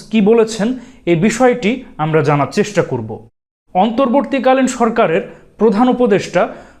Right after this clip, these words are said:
প্রফেসর ডক্টর মোহাম্মদ ইউনূস তিনি তার সম্প্রতি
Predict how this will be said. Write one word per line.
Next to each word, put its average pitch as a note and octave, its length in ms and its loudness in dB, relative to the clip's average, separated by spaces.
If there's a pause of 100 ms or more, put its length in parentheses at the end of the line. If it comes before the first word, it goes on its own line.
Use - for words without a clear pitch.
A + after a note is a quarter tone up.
(100)
প্রফেসর B3 540 2
ডক্টর G#3 340 2
মোহাম্মদ G#3+ 420 2 (240)
ইউনূস A3 400 2 (480)
তিনি A3+ 200 2
তার A#3 200 2 (140)
সম্প্রতি B3 500 0